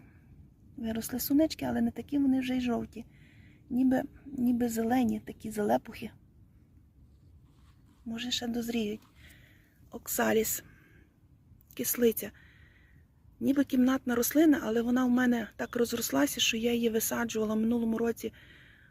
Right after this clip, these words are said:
а, просто в ґрунт, і вона в мене зимувала. Можете собі уявити, вона перезимувала, і ось вона тут виросла біля троянди. Кисличка росте.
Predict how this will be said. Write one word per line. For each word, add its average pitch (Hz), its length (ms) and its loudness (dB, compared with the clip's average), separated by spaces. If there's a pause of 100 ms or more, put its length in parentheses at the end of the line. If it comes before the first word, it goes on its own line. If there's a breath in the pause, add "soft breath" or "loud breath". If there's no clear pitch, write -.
(120 loud breath)
а, 226 100 -10
просто 247 360 0
в 214 40 -4
ґрунт, 320 440 4
і 214 180 -10
вона 220 320 -4
в 247 40 2
мене 247 240 2
зимувала. 277 580 0 (320)
Можете 233 340 -8
собі - 200 -6
уявити, 214 600 -4
вона 220 280 -8
перезимувала, 240 720 -6
і 233 60 -6
ось 233 200 -10
вона 240 220 -8 (1040 soft breath)
тут 247 200 -12
виросла 233 480 -2
біля 214 240 -6
троянди. 262 600 0 (4000 soft breath)
Кисличка 226 680 -2
росте. 208 420 -10